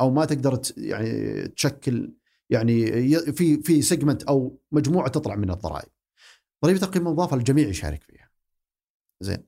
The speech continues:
اثنين، تقضي على التستر، تقضي على الخداع،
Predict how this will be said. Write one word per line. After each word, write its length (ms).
اثنين، 580
تقضي 200
على 100
التستر، 560
تقضي 320
على 540
الخداع، 640